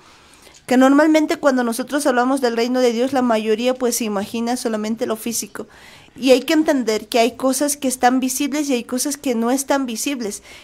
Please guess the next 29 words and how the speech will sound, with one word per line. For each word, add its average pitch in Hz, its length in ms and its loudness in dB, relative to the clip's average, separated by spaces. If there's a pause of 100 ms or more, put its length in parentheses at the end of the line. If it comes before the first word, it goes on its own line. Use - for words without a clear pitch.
(100)
y - 80 -6
dice 262 280 2
que 302 100 2
las 226 180 2
que 247 120 0
han 247 80 0
sido, 285 280 0 (460)
que, 214 160 2
que 220 140 -6
son 254 240 0
hechas 285 240 -2
visibles 262 420 -4
son, 277 220 0
pues, 302 320 -2
hechas 262 340 -2
de 226 80 -2
las 220 180 -2
invisibles, 233 640 -6 (440)
y, 302 100 2
pues, 285 220 4
las 269 180 2
que 262 140 0
son 294 200 4
invisibles 349 440 2
son, 311 400 2
diría 247 320 4
yo, 247 180 2
más 254 320 2
realidad 262 540 2